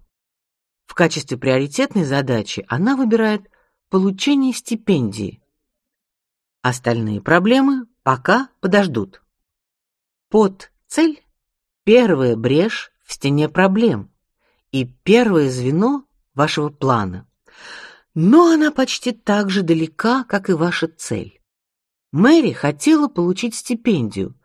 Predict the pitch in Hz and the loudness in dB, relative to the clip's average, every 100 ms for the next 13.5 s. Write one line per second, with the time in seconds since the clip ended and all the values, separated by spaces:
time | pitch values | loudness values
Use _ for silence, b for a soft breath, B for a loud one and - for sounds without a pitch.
0 | b b - 120 123 120 107 98 131 151 | b b -6 -2 0 -2 -2 -2 0 0
1 | 117 110 135 156 156 180 - 190 - 220 | 0 -2 -2 -2 -2 -2 -2 -6 0 2
2 | 269 277 214 226 240 208 151 107 b b | 4 2 2 0 0 -2 -2 -2 b b
3 | b - 156 143 127 143 165 170 160 160 | b 0 2 2 2 2 2 2 2 0
4 | 139 120 95 87 - _ _ _ _ _ | 0 -4 -6 -10 -16 _ _ _ _ _
5 | _ 120 131 165 151 139 131 - 127 127 | _ -4 0 0 0 -2 -2 -2 -2 0
6 | 117 113 - 117 117 117 113 - 113 98 | 0 -2 -2 -2 -2 -4 -4 -4 -4 -4
7 | b _ 139 135 120 - 123 135 127 110 | b _ -4 -2 -4 -6 -6 -4 -4 -4
8 | 110 165 - 175 160 - 113 107 b b | -2 -2 -2 -2 -2 -2 -4 -4 b b
9 | _ - 147 127 113 110 127 156 185 190 | _ 0 2 2 -2 -4 -4 -4 -6 -12
10 | b b b 156 147 160 151 143 151 147 | b b b -4 2 2 2 0 0 0
11 | 147 143 - 139 135 - 139 131 131 135 | 0 -2 -4 -2 -2 0 -2 -2 -2 0
12 | 139 127 120 131 131 143 131 131 123 120 | -2 -4 -2 -2 -2 -2 0 0 -2 -2
13 | 127 120 123 123 | -2 -2 -4 -6